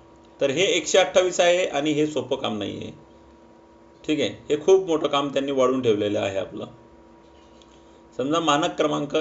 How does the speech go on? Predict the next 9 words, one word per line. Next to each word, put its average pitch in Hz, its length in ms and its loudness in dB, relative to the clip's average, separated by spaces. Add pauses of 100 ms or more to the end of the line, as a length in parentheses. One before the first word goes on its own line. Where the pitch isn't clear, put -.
(140)
एक 151 200 0
मध्ये 143 260 -2
जर 143 100 0
मी 147 180 -4
गेलो, 95 300 0 (1400)
तर 139 60 0
इथे 165 260 4
बघा, 165 220 2
मुख्याध्यापक 156 680 0